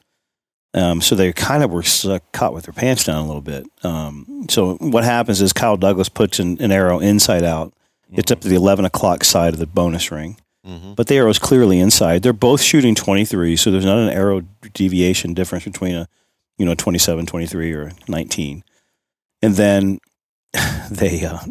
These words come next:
Speaker 1: and then Boyer gets up there and puts one quarter shaft outside the line. Now the funny, the funny thing is, is that on Douglas's arrow, they, they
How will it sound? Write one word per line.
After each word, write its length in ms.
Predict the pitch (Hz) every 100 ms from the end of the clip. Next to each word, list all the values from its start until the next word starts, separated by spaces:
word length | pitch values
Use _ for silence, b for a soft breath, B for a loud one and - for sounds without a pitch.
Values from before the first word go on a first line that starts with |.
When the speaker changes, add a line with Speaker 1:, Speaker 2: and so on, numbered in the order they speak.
| -
Speaker 1:
and 100 | 95
then 100 | 90
Boyer 300 | 95 104 123
gets 240 | 117 -
up 140 | 90 -
there 360 | 85 80 87 - -
and 160 | 87
puts 280 | - 95 -
one 280 | 87 87 90 -
quarter 400 | - - 92 92
shaft 460 | - 85 82 - -
outside 460 | 78 - - 76
the 80 | 76
line. 380 | 92 139 - 113 _ _ _ _ _ -
Now 80 | -
the 100 | 98
funny, 340 | - 143 156
the 120 | 90 95
funny 260 | 151 160
thing 180 | 98 85
is, 200 | 82 85
is 100 | 98
that 180 | 92 - - -
on 260 | 95 80 _ - 113
Douglas's 500 | 147 220 123 - 87
arrow, 280 | 85 78 82
they, 320 | 85 82 82 - _ _ _ _ _ -
they 160 | 80